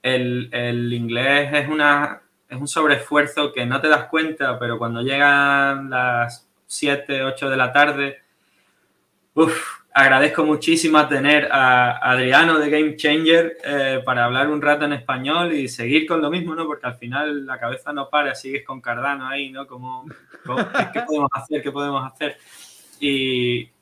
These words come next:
y agradezco muchísimo haber conocido a, a, a Adriano, a, a otro, otro Rodrigo, que es uno de los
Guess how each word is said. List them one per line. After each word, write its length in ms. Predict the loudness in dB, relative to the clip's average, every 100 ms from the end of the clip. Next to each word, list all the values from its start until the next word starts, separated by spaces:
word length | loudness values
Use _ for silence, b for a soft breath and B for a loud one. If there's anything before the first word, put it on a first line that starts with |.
| _
y 680 | -8 -4 -2 -2 -4 -4 -2
agradezco 520 | -2 2 2 0 -2
muchísimo 600 | -6 -4 -4 -4 -4 -2
haber 380 | 0 0 0 -2
conocido 460 | -4 -6 -6 -6 -2
a, 100 | -2
a, 400 | 0 -2 -2 -4
a 220 | -4 -4
Adriano, 580 | -6 -4 0 2 0 -4
a, 500 | -4 -6 -4 -6 -8 -10 -18 -18 -14
a 160 | -6 -6
otro, 840 | -2 0 0 0 0 0 -2 -6 -8
otro 300 | -6 -2 -2
Rodrigo, 580 | 0 0 2 2 0 -2
que 280 | -4 -4
es 120 | -4 -4
uno 160 | -6
de 80 | -4
los 220 | -4 -4